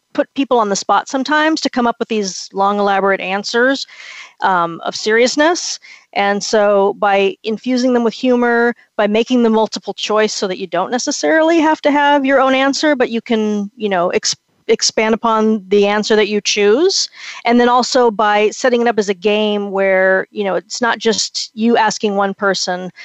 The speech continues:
you know, what you think of this or what would your answers be. It's set up to where, you know, I would guess your answers and you would guess my answers. So now we're all talking about it. No one's put on the spot. And it, it just opens up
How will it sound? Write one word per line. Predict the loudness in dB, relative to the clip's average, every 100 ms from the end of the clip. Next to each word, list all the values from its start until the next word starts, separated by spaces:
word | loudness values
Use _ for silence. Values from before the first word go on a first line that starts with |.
| -10 -4
you |
know, | 0 0
what | 0 0
you | 0
think | 0 0
of | 2
this | 4 2 2
or | 0
what | 2 2
would | 2
your | 2
answers | 2 2 0 -2
be. | -2 0 -2
It's | -4
set | -2 2 2
up | 0 -2
to | -2
where, | 0 2 2 0 -2
you | -4
know, | -6 -2
I | 0
would | 0 0
guess | -2 0
your | 0
answers | 0 -2 -4 -4
and | -2
you | -4
would | -6
guess | -10 -4
my | -2 2
answers. | 2 2 2 2 2
So | 0
now | 2 2
we're | 2 2
all | 2 4 2 2
talking | -2 -4 -4 -2
about | 0 0
it. | -2
No | -4 0
one's | 2 0
put | -2 -2
on | -2
the | -4
spot. | -2 -2 0 -2 -6 -20 -20 -20 _
And | -2 0 0 -2 -2
it, | -2 -2
it | -2
just | -4 -2
opens | -2 0 0 0
up | 0 -2